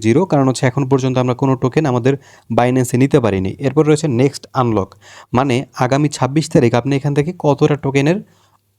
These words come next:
আনলক পাচ্ছেন বা কতটা টোকেন আপনার Binance-এ যাচ্ছে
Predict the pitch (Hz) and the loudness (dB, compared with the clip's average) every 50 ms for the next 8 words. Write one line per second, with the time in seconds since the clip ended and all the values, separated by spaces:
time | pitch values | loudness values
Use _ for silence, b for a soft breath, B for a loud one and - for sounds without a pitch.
0 | _ - 143 143 147 151 156 147 151 - 117 101 - - 110 107 113 127 - - | _ -2 0 0 2 2 2 0 0 -2 -2 -2 -2 -4 -4 -2 -2 -2 -2 0
1 | 139 135 - 147 151 139 143 135 156 147 127 120 - 143 123 107 113 117 120 131 | -2 0 0 0 0 0 0 0 0 0 0 0 -2 -2 -2 0 0 0 0 0
2 | 131 127 139 123 123 117 - - - | 0 -2 0 0 -2 -2 -2 -2 -2